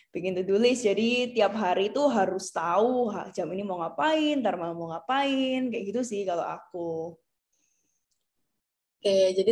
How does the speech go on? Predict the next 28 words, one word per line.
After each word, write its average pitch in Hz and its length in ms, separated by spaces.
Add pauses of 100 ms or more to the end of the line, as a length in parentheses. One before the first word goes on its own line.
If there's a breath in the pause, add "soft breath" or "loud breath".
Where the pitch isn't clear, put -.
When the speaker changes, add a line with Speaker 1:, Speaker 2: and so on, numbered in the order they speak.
Speaker 2:
teman-teman 247 480
nih 262 80
bisa 220 240
banget 185 640
belajar 190 240
dari 185 240
Jacqueline 220 480
kan. 170 400
Nah, 165 140 (100)
aku - 160
penasaran 233 560
nih, 196 120
seberapa 208 360
besar 226 400
sih 233 160
pengaruh 190 480
sosial 190 400
media 180 560
terhadap 202 480
produktivitas 208 720
Jacqueline 190 320
sendiri? 185 560 (1040 soft breath)
Speaker 1:
Em, 247 800
pengaruh 269 400
sosial 285 400
media 226 480
itu 381 160
sebenarnya 240 640